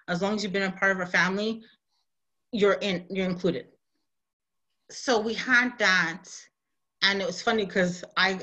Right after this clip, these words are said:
I, me and a couple of cousins had to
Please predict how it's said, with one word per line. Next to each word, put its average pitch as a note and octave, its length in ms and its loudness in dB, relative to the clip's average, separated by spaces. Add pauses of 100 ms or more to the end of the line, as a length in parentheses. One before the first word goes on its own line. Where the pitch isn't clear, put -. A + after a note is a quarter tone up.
I, - 140 -6 (520)
me G#3 280 -2
and G#3+ 120 0
a F3+ 60 -4
couple F#3+ 280 -4
of F3+ 60 -4
cousins F#3+ 600 0 (320)
had F#3+ 320 0
to G3 440 -4